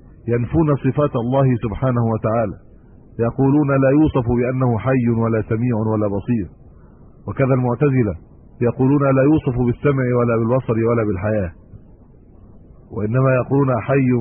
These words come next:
بلا حياة، سميع بلا سمع، بصير بلا بصر". وهذا يلزم منه نفي وجود الذات، وإن لم يصرحوا بذلك، ولكن يلزم من كلامهم ذلك.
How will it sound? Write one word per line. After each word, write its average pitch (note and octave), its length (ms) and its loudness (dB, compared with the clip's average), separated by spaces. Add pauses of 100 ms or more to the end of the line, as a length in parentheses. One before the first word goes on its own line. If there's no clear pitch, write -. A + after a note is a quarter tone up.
(120)
بلا B2 220 0
حياة، A#2 340 0
سميع A#2 320 -2 (140)
بلا G#2+ 160 0
سمع، A2+ 360 -2
بصير A2+ 240 -2 (140)
بلا G2+ 140 -2
بصر". F#2+ 300 -6 (840)
وهذا C3+ 400 2
يلزم C#3 260 2
منه D#3 280 2 (600)
نفي C#3 380 0
وجود C3 300 4
الذات، A2+ 400 0 (220)
وإن A#2+ 260 -4
لم C3 160 -2
يصرحوا B2+ 520 0
بذلك، A#2+ 420 0 (1000)
ولكن B2+ 360 0
يلزم C#3 340 2 (120)
من A#2 80 -4
كلامهم A#2 500 0 (120)
ذلك. F#2 200 -6